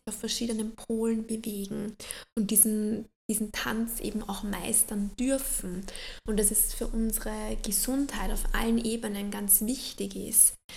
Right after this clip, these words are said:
ähm, hier wirklich ausgeglichen zu tanzen. Und es kann sein, dass du am Tag mehrmals diese, diese Modi switcht.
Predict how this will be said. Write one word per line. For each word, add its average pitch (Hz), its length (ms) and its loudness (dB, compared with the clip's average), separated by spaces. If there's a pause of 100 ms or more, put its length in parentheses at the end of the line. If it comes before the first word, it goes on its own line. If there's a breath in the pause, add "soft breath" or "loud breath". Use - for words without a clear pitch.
(220 loud breath)
ähm, 208 240 -2
hier 233 440 2
wirklich 220 560 -4
ausgeglichen 220 960 -2
zu 196 160 -6
tanzen. 220 600 0
Und 202 100 -2
es 208 180 0
kann 254 360 0
sein, 208 400 0
dass 214 260 0
du 226 260 2 (240 loud breath)
am 208 200 -2
Tag 220 580 -4
mehrmals 220 1120 4 (420 loud breath)
diese, 208 640 0 (260)
diese 214 300 2
Modi 214 600 0
switcht. - 680 0